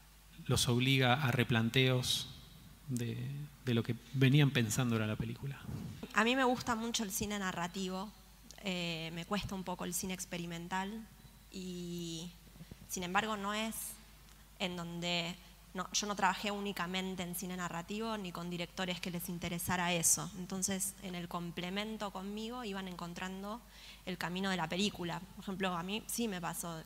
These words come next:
Speaker 2: de recibir material y que el director no tuviera ni, ninguna idea narrativa sobre eso,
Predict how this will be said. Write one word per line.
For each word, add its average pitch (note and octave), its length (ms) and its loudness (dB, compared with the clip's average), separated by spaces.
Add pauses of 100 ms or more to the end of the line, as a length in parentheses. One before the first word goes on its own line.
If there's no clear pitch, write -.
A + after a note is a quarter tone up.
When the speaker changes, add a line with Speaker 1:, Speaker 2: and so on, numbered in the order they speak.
(120)
Speaker 2:
de F3 140 -8
recibir F3+ 380 -6
material F3+ 440 0
y G3 60 -2
que F#3+ 60 -6
el F3 80 -6
director F#3 440 -4 (720)
no F#3+ 140 -4
tuviera F#3 640 0 (280)
ni, F3 300 -6
ninguna F#3 440 -4
idea F3+ 280 -2
narrativa F3 580 -4
sobre F3 380 -4
eso, A3 340 -4